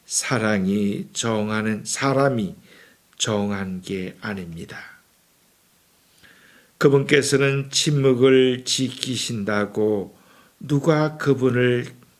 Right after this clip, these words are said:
단지하며 그분께서 얼굴을 감추시면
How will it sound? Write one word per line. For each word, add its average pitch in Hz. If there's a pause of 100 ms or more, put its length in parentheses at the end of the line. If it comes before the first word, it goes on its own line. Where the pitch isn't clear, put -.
(120)
단지하며 101 (360)
그분께서 143 (240)
얼굴을 117
감추시면 107